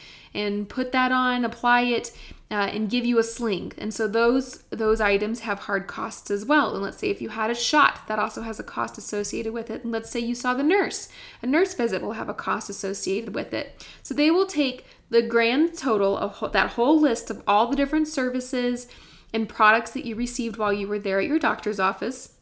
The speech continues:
and they'll put a detailed list together, and each one of those services and products has a specific code attached to it. So they will take that list of things. Now you're gone, you've already gotten your arm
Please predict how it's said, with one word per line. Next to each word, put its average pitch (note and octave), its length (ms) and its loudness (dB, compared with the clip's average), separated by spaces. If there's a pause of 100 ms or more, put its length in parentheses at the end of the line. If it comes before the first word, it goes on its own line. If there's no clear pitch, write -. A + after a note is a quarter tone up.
(560)
and A3 140 -4
they'll G#3+ 100 0
put G#3+ 160 -4
a F#3+ 60 -2
detailed C#4+ 480 2
list B3+ 180 -2
together, A3 340 0
and G#3+ 140 -4
each D4 240 0
one D4 100 -2
of C#4 120 -2
those A#3+ 200 -2
services G#3+ 540 -4
and G3 140 -4
products G3+ 560 -2 (420)
has G#3 380 0
a G#3+ 80 -8
specific A3+ 640 -4
code F#3+ 640 2
attached - 640 -8
to D4 220 4
it. - 220 -6 (260)
So A#3 140 -6
they A#3+ 100 4
will B3+ 160 -2
take D#4+ 540 0 (340)
that A3 400 2
list C#4 240 0
of E4+ 140 2
things. G#3 440 -2
Now G3+ 100 -2
you're B3 200 2
gone, B3 480 4
you've G#3 140 -2
already G3+ 180 2
gotten B3 260 2
your B3 200 -4
arm A3+ 460 0